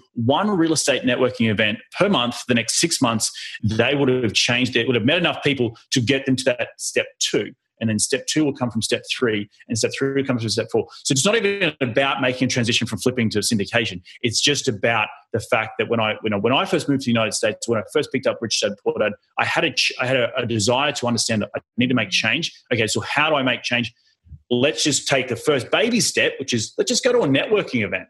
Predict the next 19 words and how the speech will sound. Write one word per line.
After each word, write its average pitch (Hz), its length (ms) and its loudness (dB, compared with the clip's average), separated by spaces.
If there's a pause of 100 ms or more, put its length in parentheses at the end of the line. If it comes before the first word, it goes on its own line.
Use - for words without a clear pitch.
You 127 140 2
know, 120 40 -4 (220)
and 170 80 4
it - 40 4
doesn't 220 200 0
have 156 240 -2
to - 80 -6
be 127 100 4
real 143 200 2
estate. 113 440 -2
It 127 140 -2
could 127 160 0
be 110 340 0 (360)
business, 104 400 0
entrepreneurship, 113 720 -2
whatever 170 320 2
it 151 100 0
might 110 200 -4
be. 107 180 0